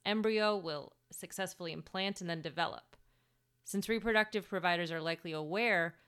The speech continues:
that pregnancy increases the risks of violence, this could again pose a dilemma for the provider.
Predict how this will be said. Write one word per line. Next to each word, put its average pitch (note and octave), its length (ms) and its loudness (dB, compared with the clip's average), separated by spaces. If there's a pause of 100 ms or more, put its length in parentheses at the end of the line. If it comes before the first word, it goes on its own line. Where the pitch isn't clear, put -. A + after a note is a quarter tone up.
(140)
that E3+ 180 -4
pregnancy F3+ 500 -4
increases E3+ 540 -8
the D#3+ 160 -6
risks E3 280 -6
of D3 80 -8
violence, D#3 560 -2 (340)
this F#3+ 180 -2
could F#3+ 220 -4
again B3+ 340 2
pose G3 240 -2
a F3 60 -4
dilemma D#3+ 420 -4
for - 160 -8
the - 100 -8
provider. F#3+ 640 0